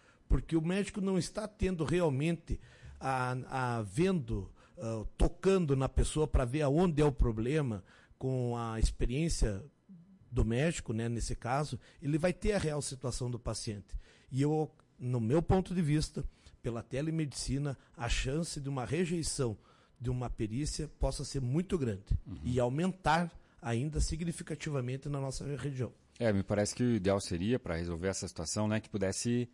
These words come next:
Speaker 2: o paciente escolher se
Speaker 1: É.
Speaker 2: quer, prefere ir a Passo Fundo ou utilizar a telemedicina aqui. Tem uma previsão de, de, de resposta desse pedido que foi feito ao I N S S?
Speaker 1: Encaminhamos, Paulo, ah, Ricardo, a,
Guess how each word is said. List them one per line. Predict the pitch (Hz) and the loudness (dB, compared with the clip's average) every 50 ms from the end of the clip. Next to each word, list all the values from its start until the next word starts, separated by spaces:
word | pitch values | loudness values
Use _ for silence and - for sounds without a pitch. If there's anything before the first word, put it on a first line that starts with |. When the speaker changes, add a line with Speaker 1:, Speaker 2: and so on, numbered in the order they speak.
| _ _ _ _ _ _ - - | _ _ _ _ _ _ -10 -4
Speaker 2:
o | - 101 87 | -4 -2 0
paciente | - 98 92 - 104 101 95 | 0 0 0 0 0 0 -2
escolher | - - 143 147 127 127 131 127 - - | 0 0 2 2 2 2 0 -4 -10 -16
se | - - - 117 | -14 -12 -8 -4
Speaker 1:
É. | |
Speaker 2:
quer, | 113 95 95 98 92 85 80 76 - - | -2 0 2 2 2 0 -2 -4 -8 -10
prefere | - 82 80 - - 98 98 92 | -8 -8 -4 -2 0 0 2 2
ir | 92 98 | 2 0
a | 92 | 0
Passo | - 90 85 - - | -2 -4 -8 -8 -8
Fundo | - 110 117 127 147 139 110 | -6 -4 -2 -2 -2 0 0
ou | 98 98 104 107 107 - - - - _ _ - | 0 0 0 -2 -4 -10 -16 -20 -20 _ _ -14
utilizar | - - - 98 95 87 95 92 95 | -12 -8 -6 -6 -2 0 0 0 0
a | 95 | 0
telemedicina | - - 98 92 95 98 87 - - 101 98 101 | 0 -2 -2 -2 -2 -4 -4 -4 -4 -4 -4 -4
aqui. | 95 - - 82 76 - - - - - _ _ - | -4 -4 -6 -6 -6 -8 -12 -20 -20 -20 _ _ -2
Tem | 123 147 | 0 0
uma | 165 156 135 | 2 2 0
previsão | - - 127 117 101 95 92 87 113 131 151 165 147 | 0 2 0 0 0 0 0 0 2 2 2 2 2
de, | 120 110 101 98 95 90 87 85 | 2 2 2 2 2 0 0 -2
de, | 85 85 92 87 82 82 78 | -4 -6 -6 -6 -6 -6 -6
de | - 101 | -4 -2
resposta | 87 92 92 - - - 110 120 139 147 135 - - | -2 0 0 -2 -2 0 2 2 2 2 2 0 -2
desse | 104 92 95 - - 92 | 0 0 -2 -4 -4 -6
pedido | - 98 85 98 127 123 120 | -6 -4 0 0 0 0 -2
que | - | -4
foi | - 101 90 | -4 -6 -4
feito | - - 110 120 117 - 107 101 90 85 | -2 -2 -2 -2 -2 -4 -4 -2 -2 0
ao | 87 85 85 | -2 -2 -2
I | 90 | -2
N | 87 87 | -4 -4
S | 87 - - 113 | -4 -4 -4 -4
S? | 131 151 - - - - _ _ _ - | -4 -6 -6 -10 -12 -14 _ _ _ -6
Speaker 1:
Encaminhamos, | 143 131 - 165 170 165 165 135 139 156 175 190 185 165 - | -6 -2 2 2 4 4 6 6 6 6 6 6 6 6 6
Paulo, | - - - 123 123 123 127 123 127 | 4 4 4 4 6 6 4 4 4
ah, | 127 123 | 6 6
Ricardo, | 110 117 120 - - 117 107 92 - - - - - - - - - - | 6 4 4 2 0 -2 -2 -4 -6 -8 -10 -10 -12 -16 -20 -20 -18 -14
a, | - 113 113 113 113 113 110 110 110 110 110 - | -10 -6 -4 -4 -4 -2 -2 -2 -4 -4 -6 -8